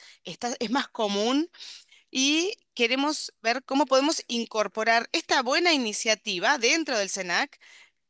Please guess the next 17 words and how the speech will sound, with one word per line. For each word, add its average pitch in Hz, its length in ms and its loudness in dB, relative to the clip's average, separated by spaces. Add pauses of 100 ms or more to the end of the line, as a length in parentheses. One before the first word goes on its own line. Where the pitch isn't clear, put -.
(580)
para 277 220 0
los 285 160 -4
casos 349 380 2
en 247 220 0
los 247 160 -4
que 240 360 -2
a 226 120 2
veces 302 380 0
ni 233 100 -4
siquiera 277 760 0 (360)
habría, 254 440 -2 (120)
eh, 202 340 -2
condiciones 269 640 -2
financieras 226 640 -2
para, 180 400 2 (340)
para 175 200 0
pagar 196 560 0